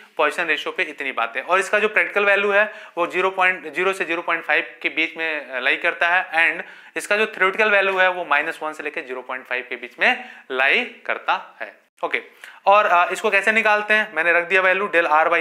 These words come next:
R into del L by L है। तो ये इसका इतनी सी कहानी थी किसकी, पोजीशन रेशियो की। इसको नोट करिए, आगे बढ़ते हैं, इस पे एक छोटा सा क्वेश्चन कर लेते हैं हम लोग, है ना। तो नोट करो फटाफट, आगे बढ़ते हैं। <clears throat> चलो बच्चों,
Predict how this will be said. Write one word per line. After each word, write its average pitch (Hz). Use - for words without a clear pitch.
R 180
into 165
del 143
L 135
by 151
L 110
है। 104
तो 233
ये 208
इसका 220
इतनी 185
सी 190
कहानी 170
थी 196
किसकी, 190
पोजीशन 170
रेशियो 165
की। 202
इसको 185
नोट 220
करिए, 220
आगे 185
बढ़ते 190
हैं, 180
इस 180
पे -
एक 160
छोटा 151
सा 185
क्वेश्चन 131
कर 117
लेते 113
हैं 107
हम 110
लोग, 110
है 196
ना। 160
तो -
नोट 214
करो 220
फटाफट, 220
आगे 135
बढ़ते 113
हैं। 110
<clears throat> -
चलो 143
बच्चों, 120